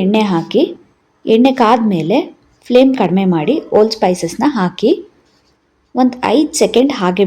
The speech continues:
ಬಿಟ್ಟು ಆಮೇಲೆ ಪಲಾವ್ ಎಲೆ ಹಾಕಿ ಬಾಡಿಸ್ಕೋಬೇಕು. ಪಲಾವು ಮತ್ತು ಈ ಥರ ಸಿಂಪಲ್ ಆಗಿ ಬಾತ್ಗಳು ಮಾಡಿದ ಟೈಮಲ್ಲಿ ಒಂದು ಸ್ವಲ್ಪ ಕಲ್ಲು ಬಳಸೋದ್ರಿಂದ ಅದು ಫ್ಲೇವರ್ ತುಂಬ ಚೆನ್ನಾಗಿರುತ್ತೆ, ಘಮ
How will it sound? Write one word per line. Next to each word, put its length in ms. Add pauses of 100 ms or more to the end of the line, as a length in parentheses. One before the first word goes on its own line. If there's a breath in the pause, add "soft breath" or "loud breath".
ಬಿಟ್ಟು 260 (880)
ಆಮೇಲೆ 340 (120)
ಪಲಾವ್ 340
ಎಲೆ 240
ಹಾಕಿ 300 (640)
ಬಾಡಿಸ್ಕೋಬೇಕು. 680 (1400)
ಪಲಾವು 400 (120)
ಮತ್ತು 240
ಈ 120
ಥರ 80 (240)
ಸಿಂಪಲ್ 400
ಆಗಿ 160 (100)
ಬಾತ್ಗಳು 460
ಮಾಡಿದ 300
ಟೈಮಲ್ಲಿ 420 (640 loud breath)
ಒಂದು 180
ಸ್ವಲ್ಪ 260 (140)
ಕಲ್ಲು 200 (140)
ಬಳಸೋದ್ರಿಂದ 640 (840 soft breath)
ಅದು 160 (300)
ಫ್ಲೇವರ್ 460
ತುಂಬ 160 (140)
ಚೆನ್ನಾಗಿರುತ್ತೆ, 600 (180)
ಘಮ 140